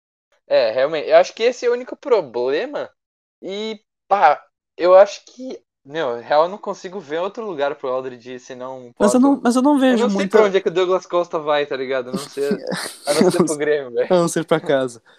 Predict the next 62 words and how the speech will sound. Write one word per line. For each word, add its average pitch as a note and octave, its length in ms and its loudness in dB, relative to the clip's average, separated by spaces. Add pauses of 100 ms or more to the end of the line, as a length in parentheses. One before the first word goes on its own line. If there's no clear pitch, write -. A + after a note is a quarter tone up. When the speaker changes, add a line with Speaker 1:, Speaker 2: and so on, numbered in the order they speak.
(320)
Speaker 2:
Não, G#3 260 0
velho, C#3+ 180 0
mas E3 160 0
o F3 40 -4
problema E3+ 420 -2
é F#3+ 40 -4
que G#3+ 140 -10
o G#3+ 160 0
LaMarcus F#3 460 -4
Aldridge, D#3+ 260 -4
tipo, - 200 -10
eu A3 40 -6
não A#3+ 120 -8
vejo A3+ 140 -6
nenhum F3 220 -8
time E3+ 260 -8
abrindo D#3+ 360 -4
mão C#3+ 180 -4
de D3+ 80 -10
alguma D#3 240 -8
estrela C#3+ 420 0
pra F#3 160 -4
trazer G3+ 260 -2
o G3+ 40 0
LaMarcus F#3+ 400 -4
Aldridge. B2+ 440 -8 (300)
Por D#3+ 120 -2
exemplo, E3 200 0
Speaker 1:
É, A2+ 80 0
pois A2+ 280 -8
é. G#2+ 180 -6 (140)
Speaker 2:
o F#3+ 120 2
John F#3 240 2
Wall, D#3 220 4
que D#3 100 -8
é D#3+ 40 -6
um D#3+ 80 -8
cara D#3 240 0
que - 120 -10
o D#3+ 140 -4
Houston D3+ 300 -6
tem D3 120 -6
interesse D3 380 -4
em D3+ 40 -10
trocar. C#3+ 280 -4
Eu C3 80 0
não C#3 80 -2
imagino A3+ 380 0
uma E3 120 0
troca C#3+ 300 -2
entre C3+ 140 -8
os B2 100 -6
dois, B2+ 220 -6
tá - 100 -18
ligado? A#2+ 400 -4
O - 20 -16
LaMarcus D#3 360 0
Speaker 1:
Não C#3+ 80 8
vale F3 120 6
a G#3 40 -4
Speaker 2:
Aldridge G#3 200 -8
Speaker 1:
pena. - 100 -20